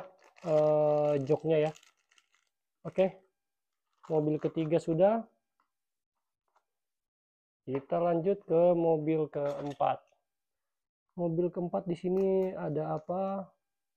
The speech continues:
Nah, di sini ini salah satu mobil yang cukup digandrungi kalau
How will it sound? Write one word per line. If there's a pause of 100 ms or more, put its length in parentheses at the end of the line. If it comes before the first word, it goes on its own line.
(1700)
Nah,
di
sini
ini
salah
satu
mobil
yang
cukup
digandrungi
kalau